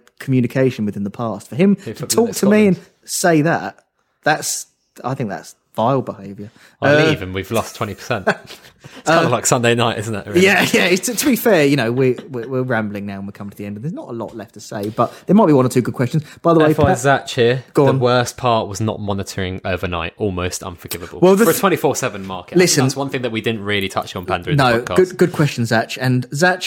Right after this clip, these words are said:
Speaker 1: I can assure you, as a twenty-four seven trader, which, which I am, Lisa there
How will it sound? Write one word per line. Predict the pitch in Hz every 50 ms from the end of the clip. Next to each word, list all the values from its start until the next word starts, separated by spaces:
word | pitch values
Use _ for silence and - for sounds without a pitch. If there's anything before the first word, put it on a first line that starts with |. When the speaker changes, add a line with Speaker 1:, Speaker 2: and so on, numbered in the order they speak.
| -
Speaker 1:
I | 170 160
can | 151 - 185
assure | 156 - - 170 151 135 127
you, | 110 101 104 113
as | 131 123
a | 127
twenty-four | - - - 185 180 175 175 - 165 - - 147 143
seven | 143 - 156 131 135 127 120
trader, | - 139 131 120 120 107 107
which, | 110 113 - - -
which | 117 113 - - 127 117 - -
I | 110 107 110
am, | 113 104 92 92 101 113 - _ _ _ -
Lisa | - 107 107 104 107 - - 98
there | 95 98 98 113